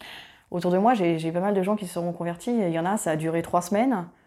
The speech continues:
Il y en a, euh, trois mois, il y en a trois ans. Enfin, il n'y a pas de rythme, en fait. Chacun son, non, mais chacun son rythme dans le sens où, euh,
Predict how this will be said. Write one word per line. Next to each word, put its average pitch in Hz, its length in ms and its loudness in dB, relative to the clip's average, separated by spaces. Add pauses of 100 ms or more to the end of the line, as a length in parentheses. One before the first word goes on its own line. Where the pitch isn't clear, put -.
(200)
Il 175 60 0
y 175 80 2
en 180 60 4
a, 202 280 4
euh, 160 880 2
trois 175 200 2
mois, 220 240 4
il - 20 2
y 185 40 0
en 185 40 0
a 196 60 2
trois 214 220 4
ans. 185 200 -2
Enfin, 175 320 2
il 175 60 0
n'y 180 60 4
a 175 40 4
pas 220 140 4
de 214 60 2
rythme, 240 260 2
en 196 40 0
fait. 185 140 0
Chacun 208 260 0
son, 208 220 -2
non, 226 100 2
mais 185 140 0
chacun 202 300 0
son 214 160 0
rythme 220 320 2
dans 180 80 -2
le 175 60 -4
sens 196 320 -6
où, 185 180 0
euh, 175 140 4